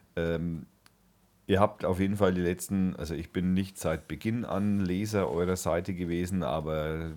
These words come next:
war sicher sehr früh dabei und ich bin sehr dankbar für alles das, was ihr getan habt und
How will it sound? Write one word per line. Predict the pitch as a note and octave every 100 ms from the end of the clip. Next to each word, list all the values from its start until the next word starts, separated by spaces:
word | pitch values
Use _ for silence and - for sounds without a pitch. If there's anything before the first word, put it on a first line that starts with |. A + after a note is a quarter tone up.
| E2
war | C2 D2 D#2
sicher | G#2 F#2+ F#2
sehr | F2+ E2+
früh | - F#2+
dabei | F2+ - D#2+ G2 G#2 G#2 - - -
und | F2+ F2
ich | F2 -
bin | F2
sehr | - F2
dankbar | - D#2 F#2 F2+ E2
für | - D#2+ -
alles | F2+ F#2+
das, | G2 F#2
was | F2+
ihr | F2
getan | F2+ D#2 F#2+
habt | A2 F2+ E2
und | E2 D#2+ -